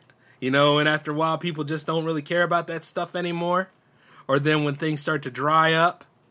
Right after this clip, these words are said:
then you're gonna be looking over at my stream on things. And at that point, I probably done did everything.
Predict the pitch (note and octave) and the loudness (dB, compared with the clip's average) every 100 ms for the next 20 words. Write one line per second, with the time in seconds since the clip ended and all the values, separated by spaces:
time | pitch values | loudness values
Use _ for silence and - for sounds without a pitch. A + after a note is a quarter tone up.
0 | _ _ _ _ _ - B2 D3 C#3 C3+ | _ _ _ _ _ -6 -2 0 0 0
1 | C#3 D3 D3 C3+ C3 C3+ A2+ C#3 D3 C#3+ | 0 -2 -2 0 2 0 -2 -2 -2 -2
2 | C3 B2 A#2 A2+ A2 A#2+ A#2+ A#2+ E3+ G3+ | -6 -6 -6 -8 -10 -10 -10 -8 -6 -4
3 | C#4+ A3+ G#3 F3+ E3 F#3 D#3+ C3+ B2 A2 | -4 -6 -4 -2 -2 -2 -2 -2 -4 -6
4 | A2+ D3 G#2+ G2 F#2+ G2+ F#2+ G2 | -6 -6 -6 -10 -16 -18 -18 -18